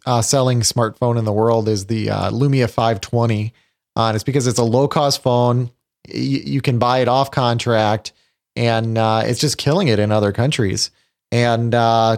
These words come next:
you know, when I tell people that, I mean, most people are just completely shocked by that. They just, they had, they had no idea that that was the case. They, they wouldn't think that it would be on the top ten,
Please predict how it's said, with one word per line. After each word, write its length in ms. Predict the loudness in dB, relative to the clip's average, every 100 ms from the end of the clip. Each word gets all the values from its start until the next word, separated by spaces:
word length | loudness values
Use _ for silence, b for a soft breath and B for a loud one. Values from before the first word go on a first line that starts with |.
| -2
you 140 | -2 2
know, 120 | 2
when 220 | 2 0
I 80 | 0
tell 240 | 0 0
people 280 | 0 0 2
that, 260 | 2 0 -2
I 40 |
mean, 180 | 0 0
most 280 | 2 2 2
people 200 | 0 2
are 80 | 2
just 260 | 0 -2
completely 560 | -4 -4 -2 -2 0 -2
shocked 380 | 0 0 0 -2
by 120 | -4
that. 220 | -4 -4
They 140 | -4 -2
just, 300 | -4 -6 -14 _ _ _ _ _ -2
they 120 | 0
had, 300 | 2 0 0
they 100 | 0
had 140 | 2
no 380 | 0 0 2 4
idea 360 | 2 2 2 2
that 140 | 0
that 140 | -2 -2
was 160 | -4
the 80 | -6
case. 260 | -6 -6 -2
They, 160 | 0 0
they 180 | 0
wouldn't 280 | 2 2 0
think 180 | 0 0
that 80 | -2
it 40 |
would 60 | 0
be 140 | 0
on 100 | 0
the 80 | 0
top 280 | 0 -2 -2
ten, 420 | -4 -2 -2 -8